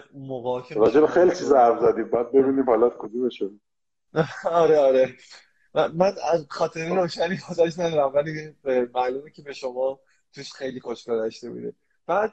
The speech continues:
Speaker 1: اه،
Speaker 2: خیلی.
Speaker 1: اتفاقی که افتاد اینه که <laughs> صد درصد همینطوره.
Speaker 2: نه، جدی
Speaker 1: بعد،
Speaker 2: می‌گم.
Speaker 1: اه،
Speaker 2: من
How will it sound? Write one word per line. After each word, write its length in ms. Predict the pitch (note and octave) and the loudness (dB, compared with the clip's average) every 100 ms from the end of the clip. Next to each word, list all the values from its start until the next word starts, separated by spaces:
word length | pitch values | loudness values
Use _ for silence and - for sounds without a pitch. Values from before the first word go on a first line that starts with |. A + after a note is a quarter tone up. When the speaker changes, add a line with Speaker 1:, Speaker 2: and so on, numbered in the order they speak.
| - | -4
Speaker 1:
اه، 240 | D3 D3 | -2 0
Speaker 2:
خیلی. 260 | C#3+ A3+ B3 | 6 8 10
Speaker 1:
اتفاقی 300 | G#3 A3 A3 | 8 2 -6
که 80 | B3 | -8
افتاد 380 | G#3 - A3 A3+ | -8 -10 -18 -18
اینه 220 | A#3 A#3+ | -18 -18
که 240 | A3+ A#3 A3+ _ _ | -6 -6 -6 _ _
<laughs> 1700 | C#3 - G#3+ - A#3+ - A#3+ - A#3 - G#3 - _ - - A3 G3 | -12 -6 -6 -4 -6 -4 -8 -4 -6 -2 -6 -6 _ -20 -6 -4 -4
صد 300 | - E3 E3 | -4 -4 0
درصد 340 | D3+ C#3+ D#3+ | 0 0 0
همینطوره. 540 | D#3 D3+ C#3+ - B2 A#2+ - | 2 0 -2 -2 -2 -2 2
Speaker 2:
نه، 120 | E3+ | 2
جدی 380 | E3+ F3 - G3+ | 6 6 6 4
Speaker 1:
بعد، 40 | |
Speaker 2:
می‌گم. 260 | A3 A3 G#3 | 6 6 6
Speaker 1:
اه، 120 | E3+ | 4
Speaker 2:
من 120 | D#3+ | 0